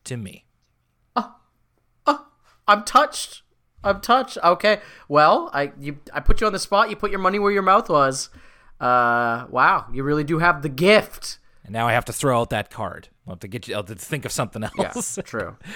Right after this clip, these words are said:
Speaker 1: Um, so yeah, Fern is getting, is getting really feeling like she's being used, uh, for,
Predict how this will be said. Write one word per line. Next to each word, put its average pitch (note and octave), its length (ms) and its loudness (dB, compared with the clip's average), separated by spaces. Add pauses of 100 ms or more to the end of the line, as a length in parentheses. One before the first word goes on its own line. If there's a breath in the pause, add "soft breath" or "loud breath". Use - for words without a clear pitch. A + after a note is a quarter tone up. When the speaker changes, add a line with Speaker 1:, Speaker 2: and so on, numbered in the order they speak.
(440 loud breath)
Speaker 1:
Um, D#3 560 2
so - 180 -2
yeah, G3+ 220 0
Fern A3+ 400 0
is G#3+ 160 -2
getting, G3+ 380 -2
is D#3 580 -4
getting D#3+ 240 -2
really E3+ 800 2
feeling F#4 340 -2
like D#4 140 2
she's C#4 180 -2
being A3 460 -2
used, D3+ 840 2
uh, C3 300 2
for, B2+ 380 0